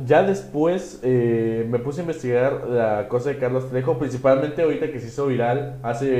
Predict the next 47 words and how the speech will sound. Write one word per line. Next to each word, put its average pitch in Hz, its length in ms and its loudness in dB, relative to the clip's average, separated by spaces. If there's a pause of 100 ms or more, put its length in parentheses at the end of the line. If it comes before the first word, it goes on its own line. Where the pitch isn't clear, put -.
(240)
de 117 320 0
un 139 200 0
año 156 140 -2
y 156 40 -6
medio 156 160 0
para 120 140 -2
acá, - 360 -6 (300)
por 120 160 0
su - 80 -8
pelea 120 240 0
con 143 140 -2
Alfredo 123 260 0
Adame, 127 300 -2
que 120 80 -4
ya 117 120 -2
se 117 80 -4
traían, 131 440 -2
pero 107 160 -2
se 107 140 -6
hizo 110 180 -8
mucho 127 300 -10
más 113 200 -8
fuerte. 127 320 -6 (680)
Y 135 120 2
pues 131 240 0
salió 143 500 4
a 160 120 0
colación, 165 560 -4
de 151 260 -4
repente 160 560 -4
<laughs> 151 60 0
explicaban 139 720 -2 (480)
del 113 480 2
caso 135 220 0
Cañitas, 147 520 -2
de 110 280 0
la 113 120 -2
farsa 131 300 -2
de 131 80 -4
Carlos 135 300 -2
Trejo, 151 400 -4 (320)
y 135 80 -4
pues 135 240 0
era 156 140 2
así 156 160 -4
como 156 360 -4
de, 135 200 -4